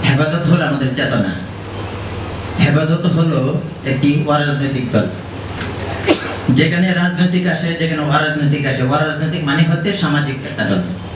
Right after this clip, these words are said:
যেখানে সকলে মিলে এই দলটাকে, এই দলের মধ্যে অংশগ্রহণ করবে।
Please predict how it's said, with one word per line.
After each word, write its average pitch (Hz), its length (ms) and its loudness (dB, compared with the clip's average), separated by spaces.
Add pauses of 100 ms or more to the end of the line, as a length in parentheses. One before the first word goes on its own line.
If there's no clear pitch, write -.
(760)
যেখানে 165 300 4
সকলে 208 920 2
মিলে 180 460 2 (400)
এই 160 120 6
দলটাকে, 160 600 0 (420)
এই 147 100 2
দলের 160 240 2
মধ্যে 165 200 2
অংশগ্রহণ 123 500 -2
করবে। 95 260 0